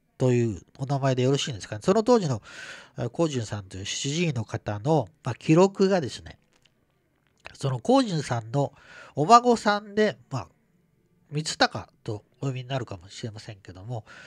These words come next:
その方のですね、えー、まあ、発表によって、これはその天然痘が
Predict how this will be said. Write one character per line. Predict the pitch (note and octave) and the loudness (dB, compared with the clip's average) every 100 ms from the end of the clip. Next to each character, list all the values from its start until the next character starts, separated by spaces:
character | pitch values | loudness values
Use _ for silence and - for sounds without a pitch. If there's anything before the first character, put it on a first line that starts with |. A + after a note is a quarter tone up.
| - - - | -20 -20 -2
そ | - | 2
の | C4 | 2
方 | C4+ C#4 C4+ | 0 -2 -2
の | C4 | -2
で | F#3 | -4
す | C#3 G#2+ | -8 -10
ね、 | F2 - A2 | -16 -16 -14
え | G#2 G2 F#2+ F2+ E2+ F2+ | -12 -12 -14 -16 -18 -12
ー、 | |
ま | B2 | -10
あ、 | - - | -10 -14
発 | - D3+ D3+ _ | -4 -4 -4 _
表 | F#3 F#3 F3+ | 4 4 2
に | F3 | -4
よ | D#3+ E3 | -4 -4
っ | |
て、 | - _ - G3+ F#2 - _ _ _ _ _ _ _ _ | -8 _ -2 0 -2 -8 _ _ _ _ _ _ _ _
こ | - F#3+ | 0 4
れ | G#3 | 6
は | A3 B3 | 4 2
そ | G#3 B2 | 0 -6
の | F#2+ - | -10 0
天 | F#3 G#3 G#3+ | 0 2 0
然 | G#3+ A3 G#3+ - | 0 0 -4 0
痘 | G#3 G3+ G3 | 4 4 4
が | A3 A3+ | 2 2